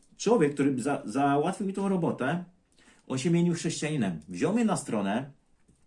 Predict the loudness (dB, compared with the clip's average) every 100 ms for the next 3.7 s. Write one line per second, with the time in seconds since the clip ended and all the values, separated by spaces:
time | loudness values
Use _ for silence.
0 | _ _ _ _ _ -6 2 4 2 -6
1 | -20 -20 _ _ _ _ -4 -2 2 6
2 | 6 6 4 0 -2 0 0 -4 -2 0
3 | 0 0 0 0 0 -2